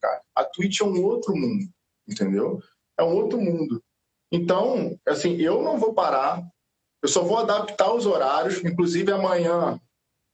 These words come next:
Ih, como acabou a bateria. Inclusive amanhã.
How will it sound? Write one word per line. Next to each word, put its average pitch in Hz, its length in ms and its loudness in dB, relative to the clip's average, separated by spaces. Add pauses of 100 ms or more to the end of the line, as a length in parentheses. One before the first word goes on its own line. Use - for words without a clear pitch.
(560)
Ih, 294 120 -2
como 285 120 -2 (100)
acabou 143 280 2
a 151 100 2
bateria. 123 360 0 (540)
Inclusive 190 460 2
amanhã. 202 680 2